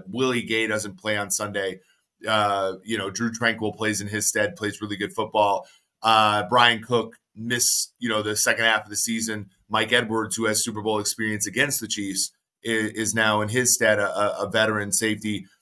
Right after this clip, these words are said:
You know, Mike Pennell was on the two thousand nineteen Super Bowl team. He's back replacing Derek Nottie, who's been on I R, you know, for a couple weeks now.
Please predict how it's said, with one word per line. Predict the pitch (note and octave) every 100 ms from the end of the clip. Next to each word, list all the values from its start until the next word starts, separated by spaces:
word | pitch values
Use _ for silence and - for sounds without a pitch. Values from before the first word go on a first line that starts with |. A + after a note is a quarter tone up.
| _
You | A2+
know, | A2+
Mike | A#2 A#2
Pennell | A#2+ A2+ A2+ A2+
was | G#2+
on | A#2+ A#2
the | A2+
two | A#2
thousand | A2+ A2 A2
nineteen | A2+ A2 D#3+
Super | D#3 C#3 A2+
Bowl | A#2
team. | A2+ A#2+ A2+ A2 - _
He's | C3 B2
back | A2 A2+ A2+
replacing | G#2+ G#2+ A2+ A2+ G2+
Derek | A2 G2+ -
Nottie, | A2+ A2+ A2
who's | G#2+ G#2
been | G#2 G#2+
on | G2+ G2+
I | G2+ G2+
R, | G2+ G2 - _
you | G#2
know, | G2
for | G#2+ G#2
a |
couple | A2+ G#2+
weeks | G#2+ -
now. | G#2+ G2+